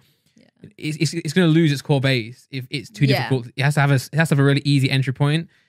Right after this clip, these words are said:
Speaker 2: which it, which it did have. You know, you just, if you haven't got it, you
Speaker 1: But I think you also kinda need that entry point for it to be competitive. Like, as someone that played it in a, like, sweaty way, in a sweaty lobby, like,
Speaker 2: Yeah.
Speaker 1: when it's too big, there's no,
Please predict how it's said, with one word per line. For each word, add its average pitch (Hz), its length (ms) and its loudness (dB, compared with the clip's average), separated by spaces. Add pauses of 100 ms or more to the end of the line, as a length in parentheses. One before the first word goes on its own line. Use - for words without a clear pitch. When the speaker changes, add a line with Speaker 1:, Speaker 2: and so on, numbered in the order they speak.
(200)
Speaker 2:
which 147 120 2
it, 175 60 0
which 175 100 2
it 170 40 0
did 180 120 2
have. 139 140 2
You 123 60 -2
know, 123 80 0
you 131 100 2
just, 151 180 -2 (100)
if 143 100 -4
you 170 100 2
haven't 185 140 0
got 151 160 2
it, 117 180 -2
you 135 140 0
Speaker 1:
But 226 80 2
I 294 100 -6
think 285 260 -18
you 269 140 -16
also 262 240 -18
kinda 226 260 -14
need 208 200 -14
that - 160 -18
entry 180 240 -20
point 147 160 -20
for 170 340 -12
it - 200 -20
to 170 60 -20
be 185 160 -20
competitive. 175 640 -20 (180)
Like, 180 140 -12
as 202 140 -10
someone 165 240 -18
that - 80 -20 (120)
played 170 280 -12
it - 100 -20 (140)
in 160 100 -20
a, 156 160 -20 (160)
like, - 220 -18
sweaty 151 640 -20
way, 123 280 -20
in - 120 -20
a - 40 -20
sweaty 170 300 -20
lobby, 165 360 -20 (120)
like, 107 320 -20 (100)
Speaker 2:
Yeah. 117 280 -4 (140)
Speaker 1:
when 233 180 -4
it's 247 140 -8
too 226 200 -6
big, 175 460 -6
there's 180 220 -6
no, 185 600 -6